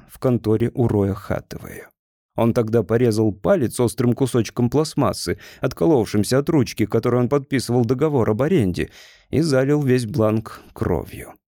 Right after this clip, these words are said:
Дэн понимал, помнить такое глупо. Однако инцидент засел в памяти,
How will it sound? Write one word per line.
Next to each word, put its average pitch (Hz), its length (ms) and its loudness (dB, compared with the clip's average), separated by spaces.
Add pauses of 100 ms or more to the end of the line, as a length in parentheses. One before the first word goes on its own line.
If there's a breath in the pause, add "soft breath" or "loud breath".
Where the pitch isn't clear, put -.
(340)
Дэн 120 420 2
понимал, 139 500 2
помнить 139 540 2
такое 143 320 0
глупо. 151 580 -2 (460 soft breath)
Однако 131 420 -4
инцидент 139 480 2
засел 123 360 2
в - 100 -16
памяти, 147 560 -2